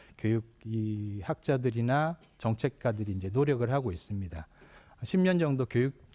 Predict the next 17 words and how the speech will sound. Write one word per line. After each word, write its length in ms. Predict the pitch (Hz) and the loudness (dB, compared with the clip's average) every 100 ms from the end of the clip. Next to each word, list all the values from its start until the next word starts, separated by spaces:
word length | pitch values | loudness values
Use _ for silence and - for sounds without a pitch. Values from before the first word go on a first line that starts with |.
| - | -4
공부 300 | 123 127 147 | 0 2 0
채찍을 400 | - 175 156 131 | 0 0 0 2
계속 220 | 110 120 | 2 2
맞은 340 | 127 139 143 139 | 2 2 2 2
아이들이 640 | 131 110 107 135 170 190 - - - _ - | 2 0 0 2 2 -2 -14 -20 -20 _ -14
잘 220 | - 139 | 0 2
견디는 460 | 135 196 196 180 170 | 4 4 4 4 4
아이들도 420 | 160 139 117 120 | 2 2 0 0
있어요. 420 | 135 - 92 78 - - | -2 -6 -6 -8 -14 -10
뭐, 400 | 95 92 87 92 | -8 -6 -8 -10
좋은 400 | - 117 135 131 | 0 2 4 2
고등학교, 480 | 120 120 127 113 120 | 0 2 0 0 -2
좋은 300 | 113 113 127 | 0 2 2
대학에 240 | 127 123 | 2 2
가는 220 | 117 131 131 | 2 2 0
친구도 400 | 156 147 127 104 | 0 0 0 -2
있지만, 580 | 98 - 107 135 104 | -2 -2 0 2 0